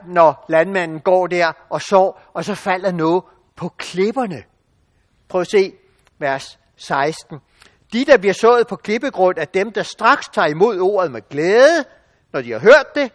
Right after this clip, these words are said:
men de har ikke rod i sig. Det holder kun ud en tid, så når der kommer trængsel eller forfølgelse på grund af ordet,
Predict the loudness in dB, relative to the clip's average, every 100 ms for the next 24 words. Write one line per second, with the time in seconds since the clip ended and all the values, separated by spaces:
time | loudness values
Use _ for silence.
0 | _ _ _ _ 4 4 0 _ -4 0
1 | 2 2 -2 0 0 0 -8 -4 -2 -4
2 | _ _ -4 2 2 2 2 2 2 -6
3 | -8 -10 -12 -4 -4 -4 -8 _ _ _
4 | -2 2 0 0 -8 -12 -4 -2 -2 -4
5 | -8 -8 -10 -10 -6 -8 -8 -14 -12 -4
6 | -4 -4 -4 -4 -2 -2